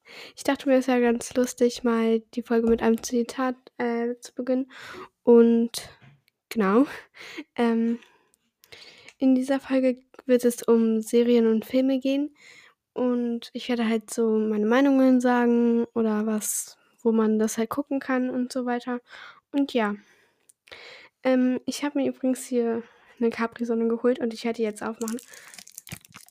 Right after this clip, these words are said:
Oh mein Gott, das ist so wie ein A S M R. Oh mein Gott, Hilfe, der Strohhalm. Because ich will noch was trinken und so dabei. Und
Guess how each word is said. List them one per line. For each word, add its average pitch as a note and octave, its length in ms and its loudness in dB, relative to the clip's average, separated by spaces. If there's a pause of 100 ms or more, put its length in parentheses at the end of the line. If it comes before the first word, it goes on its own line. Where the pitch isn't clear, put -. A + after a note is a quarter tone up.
(1040)
Oh - 20 2
mein G#3 140 0
Gott, G#3 220 -4
das G#3 80 -10
ist - 120 -14
so G#3+ 180 -6
wie G#3+ 160 -4
ein G#3+ 320 -2
A - 160 -10
S A3 340 -2
M G3 100 -2
R. G#3 220 -4 (1200)
Oh - 40 -10
mein G3+ 160 -4
Gott, G#3 220 -8 (100)
Hilfe, A#3+ 340 -8 (220)
der A#3 80 -6
Strohhalm. A3+ 500 -8 (1300)
Because A#3 440 -8
ich - 280 -8
will A3+ 80 0
noch A3+ 200 -2
was - 140 -16
trinken A#3 400 -8
und A3+ 180 -4
so A#3+ 120 -8
dabei. A#3 360 -8 (600)
Und B3 720 -4